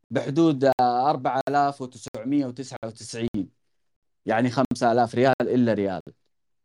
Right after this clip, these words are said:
ودرسنا إنه في التسويق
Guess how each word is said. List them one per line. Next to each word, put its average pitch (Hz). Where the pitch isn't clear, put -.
ودرسنا 107
إنه 117
في 113
التسويق 117